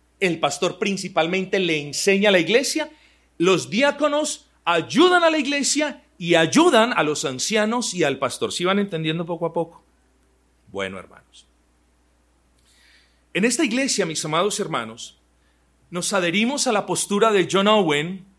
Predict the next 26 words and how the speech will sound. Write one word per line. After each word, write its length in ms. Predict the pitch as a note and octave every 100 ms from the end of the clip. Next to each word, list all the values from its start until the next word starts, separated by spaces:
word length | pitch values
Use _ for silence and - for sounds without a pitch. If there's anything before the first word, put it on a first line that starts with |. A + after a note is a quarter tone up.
| _ _
ya 100 | A#2
se 100 | D#3
los 140 | E3+
dije, 240 | D3+ F#3 G#3
el 60 |
redactor 500 | F#3 E3 C#3 - D#3
principal 600 | - F#3+ E3+ D3 D#3+ D3+
de 80 | D#3
la 340 | E3+ B2+ G#2 _ _ _ _ _ _ _ _
plataforma 640 | - C#3 C#3 - D#3+ D#3+ F#3
de 100 | F3+
Savoy, 600 | E3+ F#3+ D#3+ E3 A#3 - _ _ -
que 240 | D3 C#3+
es 80 | C#3
la 160 | F#3
plataforma 720 | F#3+ F#3+ F#3 - G3+ F#3+ A3
en 100 | G#3
la 140 | F3+ E3
que 100 | D#3+
se 240 | - D3+
apoyó 540 | C3 C3+ B2+ A2+ D#3 E3
nuestra 340 | F#3 - D3
confesión 560 | C#3 B2 B2 - C3+ C3+
bautista 540 | C#3+ C#3 D#3+ - D#3+
de 100 | C#3
fe. 380 | C#4 A3 F#2+